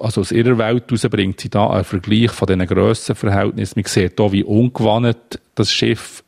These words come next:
für sie war, das voran wahrscheinlich einfach Lotz oder Oberaargau Emmental, wo man, äh, verkehrt hat. Das ist nachher eigentlich,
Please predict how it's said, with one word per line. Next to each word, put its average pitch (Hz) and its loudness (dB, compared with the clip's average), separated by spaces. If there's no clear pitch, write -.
für 113 0
sie - -2
war, 107 0
das 98 -2
voran 98 0
wahrscheinlich 90 0
einfach - -6
Lotz - -2
oder 98 -2
Oberaargau 98 0
Emmental, 107 -2
wo 104 0
man, 107 -2
äh, 101 2
verkehrt 101 -2
hat. 98 0
Das - -10
ist 80 -8
nachher 92 -2
eigentlich, 98 -4